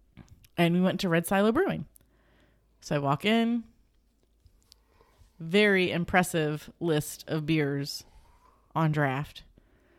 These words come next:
Um, so I'm, like, looking at my flight list, trying to figure out what beers I wanna pick. Um, the coffee porter, the peanut butter beer, those were two big, easy picks. Cucumber Saison sounded interesting.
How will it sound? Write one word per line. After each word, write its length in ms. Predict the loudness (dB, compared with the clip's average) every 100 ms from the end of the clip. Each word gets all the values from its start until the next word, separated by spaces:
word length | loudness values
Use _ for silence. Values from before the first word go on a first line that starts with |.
| _ -12
Um, 400 | -6 -6 -6 -4
so 100 | 0
I'm, 60 | 0
like, 160 | 0
looking 220 | 0 0 2
at 60 |
my 100 | 2
flight 240 | 2 0 0
list, 180 | -2
trying 220 | 0 2 2
to 80 |
figure 160 | 0 0
out 140 | 0
what 180 | -2 -4
beers 240 | -2 0 0
I 80 |
wanna 160 | -2 -2
pick. 420 | -2 -2 -6 -14 _ _ _ _ _ _ _ -4
Um, 200 | -2 -2
the 80 |
coffee 320 | 4 4 4 2
porter, 640 | 4 4 6 6 4 0 -6
the 80 |
peanut 260 | 0 2 4
butter 220 | 4 4
beer, 240 | 2 2 4
those 180 | 4
were 100 | 2
two 200 | 0 0
big, 260 | 0 -2 -2
easy 280 | -4 -2 -2
picks. 500 | -2 -2 -6 -20 -20 -20 -20 _ _ _ _ _ _ _ _ _ _ _ _ _ _ _ _ _ _ -10
Cucumber 400 | -2 -2 0 -2
Saison 560 | 0 0 2 4 4 2
sounded 380 | 2 2 2 0
interesting. 760 | -2 0 0 0 -2 -4 -4